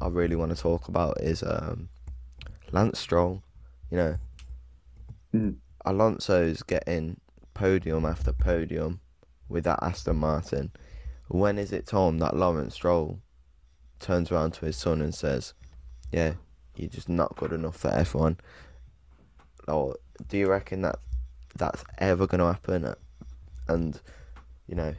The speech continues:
Speaker 1: who would you have replace him if that were to happen?
Speaker 2: To answer your first question,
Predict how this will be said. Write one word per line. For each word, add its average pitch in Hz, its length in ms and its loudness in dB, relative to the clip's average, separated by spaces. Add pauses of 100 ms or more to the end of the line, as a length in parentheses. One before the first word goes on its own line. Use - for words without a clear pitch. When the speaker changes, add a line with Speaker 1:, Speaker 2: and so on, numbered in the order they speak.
Speaker 1:
who 92 180 2
would 87 160 -2
you 85 80 2
have 87 180 2
replace 82 460 0
him 85 220 -6 (580)
if 85 240 -4
that 73 220 0
were 82 200 2
to - 180 -6
happen? 87 380 0 (1500)
Speaker 2:
To 120 120 4
answer 131 260 2
your 101 80 2
first 104 320 4
question, 98 520 2